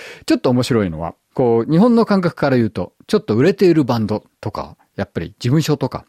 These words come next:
レコード会社の縛りがあるんで、勝手に他の活動とかできないんですよね。ところが、あの、メルボルンのアーティスト、どちらかというと、アーティストが事務所や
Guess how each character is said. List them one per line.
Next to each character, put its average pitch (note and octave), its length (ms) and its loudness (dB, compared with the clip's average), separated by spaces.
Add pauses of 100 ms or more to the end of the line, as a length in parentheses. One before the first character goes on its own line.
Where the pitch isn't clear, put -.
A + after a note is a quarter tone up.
(160)
レ A#2+ 120 -2
コ E3+ 140 2
ー - 20 4
ド D#3 140 4
会 C#3 120 2
社 - 120 -8
の D2+ 100 -10
縛 G#2 240 -6
り G2+ 120 -6
が D#2+ 100 -6
あ D#2 40 -8
る D2+ 100 -14
ん C#2 80 -16
で、 - 140 -16 (240)
勝 - 160 -6
手 G3 140 0
に F3+ 120 0
他 B2+ 200 -2
の D#3+ 80 0
活 C3 220 -2
動 C3 100 2
と - 80 -6
か E2 120 -6
で G2 80 -6
き C3+ 60 0
な G#2+ 120 0
い - 20 -12
ん C#2+ 40 -14
で C#2+ 40 -16
す - 80 -18
よ - 80 -14
ね。 - 140 -18 (300)
と G3+ 100 -6
こ A3 80 2
ろ A#3 80 4
が、 B2 80 2
あ G#2+ 40 -2
の、 F2 160 -8
メ C#3+ 140 2
ル A#3 80 4
ボ C#4 80 2
ル C4 80 4
ン D3 80 2
の F#2 120 0
ア - 20 0
ー - 40 -6
テ F2+ 100 -6
ィ - 40 -6
ス - 60 -12
ト、 F2 120 -10 (360)
ど C#3 120 0
ち B3 120 0
ら A#3+ 100 2
か G#3+ 140 0
と - 100 -4
い F3+ 80 4
う D#3+ 60 0
と、 - 260 -2
ア A#3 200 2
ー - 20 -4
テ G#3 120 -6
ィ - 40 -6
ス - 80 -10
ト E3 100 2
が A#3+ 220 0 (220)
事 C3 60 -20 (100)
務 A2 120 2
所 F#2 140 -6
や G#2+ 220 -2